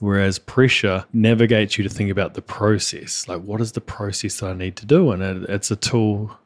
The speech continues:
to help people that, uh, <laughs> you know, dealing with, with stress, because it's often that mind management of <laughs> controlling your mind. How can I control my mind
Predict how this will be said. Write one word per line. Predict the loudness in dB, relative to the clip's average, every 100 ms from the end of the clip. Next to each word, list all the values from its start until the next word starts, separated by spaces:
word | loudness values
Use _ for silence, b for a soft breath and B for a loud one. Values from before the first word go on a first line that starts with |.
| _
to | -2
help | 2 0 0
people | -4 -2 -4 0
that, | -2 -2
uh, | -6 -6
<laughs> | -4
you | -2 2
know, | 2
dealing | 4 4 4 4
with, | 2 0 -2
with | -2
stress, | 0 -2 4 4 4 -4 -8 -12 _ -10
because | -4 -4
it's | -2 0
often | 0 -2 -4 -6 B B B B -6
that | -6 -2
mind | 0 2 0 0
management | 0 0 0 -2 -2
of | -2 -4 -8
<laughs> | -6
controlling | -4 -4 0 0 2 0
your | 0 0
mind. | 0 0 0
How | 0
can | 0 -2
I | -4
control | -6 0 2 2
my | 2 0
mind | 2 2 0 -4